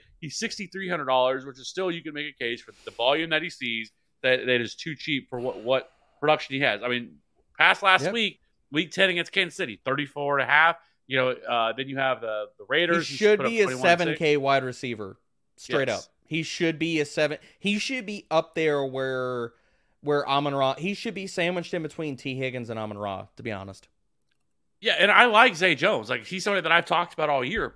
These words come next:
Speaker 1: but he's not gonna see the ridiculous amount of targets that he saw last
Speaker 2: Mm-mm.
Speaker 1: week, you know? And
Speaker 2: No.
Speaker 1: so for me, I, I would r-, much rather have, especially because I think Zay Jones is going to be popular, and I think he's gonna be more popular than Christian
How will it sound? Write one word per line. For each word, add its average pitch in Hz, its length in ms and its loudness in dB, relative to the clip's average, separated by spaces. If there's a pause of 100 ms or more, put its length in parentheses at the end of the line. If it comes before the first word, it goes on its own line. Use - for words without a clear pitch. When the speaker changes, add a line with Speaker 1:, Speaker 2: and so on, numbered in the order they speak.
Speaker 1:
but 185 380 2 (1300)
he's 214 280 -2
not 208 220 4
gonna 180 140 0
see 190 220 -8
the 143 280 -2
ridiculous 135 560 -4
amount 139 200 -2
of 110 40 -6
targets 120 360 -4
that 110 120 -6
he 107 60 -14
saw 104 180 -10
last 101 260 -6
Speaker 2:
Mm-mm. 127 140 -12
Speaker 1:
week, 110 80 -14 (160)
you 117 100 -10
know? 104 200 -10
And 131 140 -6
Speaker 2:
No. 147 60 -6
Speaker 1:
so 156 220 2
for 127 160 -10
me, 170 420 -2 (300)
I, 156 160 4
I 160 320 6
would 170 200 0
r-, 156 80 -8
much 160 260 -6
rather 151 180 0
have, 135 160 0
especially 165 420 -2
because - 120 -10
I 196 120 2
think 202 180 -6
Zay 151 180 -2
Jones 135 300 -6
is 107 100 -18
going 123 180 -8
to 113 60 -14
be 101 60 -18
popular, 170 580 -4 (380)
and 135 80 0
I 147 40 6
think 156 120 4
he's 151 100 -6
gonna 151 120 -4
be 127 80 -8
more 127 220 -4
popular 139 480 -2
than 123 100 -14
Christian 127 320 -16